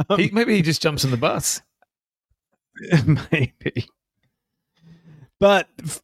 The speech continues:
Speaker 1: Billy, I mean, they, I'm assuming they've all gone back to the Leagues Club afterwards, right? Um, to say good day to, you know, members and all that type of thing. That fucking bus on the way back to the Leagues Club. Uh,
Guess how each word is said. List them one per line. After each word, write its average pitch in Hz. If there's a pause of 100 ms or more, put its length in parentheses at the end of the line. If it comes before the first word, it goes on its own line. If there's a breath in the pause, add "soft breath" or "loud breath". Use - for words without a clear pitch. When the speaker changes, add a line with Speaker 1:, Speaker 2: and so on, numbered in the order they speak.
Speaker 1:
Billy, 214
I 190
mean, 214
they, 214
I'm 190
assuming 240
they've 180
all 151
gone 139
back 120
to 135
the 110
Leagues 104
Club 98
afterwards, 95
right? 98 (800)
Um, 107
to 101
say 104
good 107
day 98
to, 95 (140)
you 123
know, 92
members 95
and 104
all 92
that 92
type 101
of 107
thing. 90
That 160
fucking 127
bus 95
on 104
the 98
way 98
back 98
to 101
the 101
Leagues 95
Club. - (1160 soft breath)
Uh, 160